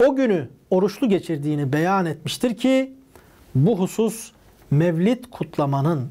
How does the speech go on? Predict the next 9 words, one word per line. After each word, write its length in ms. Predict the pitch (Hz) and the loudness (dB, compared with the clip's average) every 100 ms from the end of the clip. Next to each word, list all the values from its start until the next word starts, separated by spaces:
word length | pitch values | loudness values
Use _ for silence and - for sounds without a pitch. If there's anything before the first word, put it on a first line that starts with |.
| - | -2
meşruiyetine 880 | 170 190 170 160 156 143 143 185 156 | 0 0 0 0 2 0 0 -2 0
delalet 460 | 143 135 135 127 | 0 0 -2 -4
eden 360 | 160 180 202 202 - - | -2 -2 -2 -6 -10 -4
en 120 | 233 | -4
sahih 460 | - 170 160 175 - | -4 -6 -4 -4 -4
ve 100 | 143 | -4
sarih 320 | 156 160 165 - - | -2 -2 -2 -6 -4
bir 160 | 175 | -4
nastır. 320 | 131 127 - | -4 -8 -8